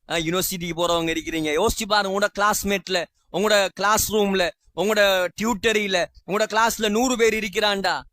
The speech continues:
அது எத்தனை பேர் தொழுவுறான்? முதலாவது எத்தனை பேர்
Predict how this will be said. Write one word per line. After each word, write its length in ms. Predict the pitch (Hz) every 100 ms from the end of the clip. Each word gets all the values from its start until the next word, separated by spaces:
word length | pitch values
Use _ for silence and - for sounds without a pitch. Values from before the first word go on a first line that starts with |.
| _ _
அது 160 | 143 165
எத்தனை 320 | 170 214 202
பேர் 160 | 196 208
தொழுவுறான்? 380 | 175 185 185 147
முதலாவது 480 | 131 131 135 113 - _ - _ _ _ _ _ _ _ _ _ _ - _ - - - _
எத்தனை 380 | - 165 - 233
பேர் 180 | 226 240